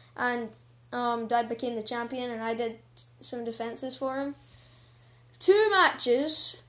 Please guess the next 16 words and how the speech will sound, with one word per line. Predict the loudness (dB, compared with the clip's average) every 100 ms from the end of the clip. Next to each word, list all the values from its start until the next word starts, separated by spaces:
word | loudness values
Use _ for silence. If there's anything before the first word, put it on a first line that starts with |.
| -6
where | 2
I | 4 4
was | 0
defending, | -4 -6 -6 -4 -6 -6 -10 -16 _ _ -20 _ -20 -20 -20 -14
l-, | -6 0
I | 4 4
lost | 4 4 4 2 2
both, | 6 6 4 -2
and | -6 -2
then | -2 0
went | -2 2
back | 2 2 0
in | -2 -4 -4
as | -4 -4
the |
prospect, | -2 0 0 0 -2 -2 -4 -6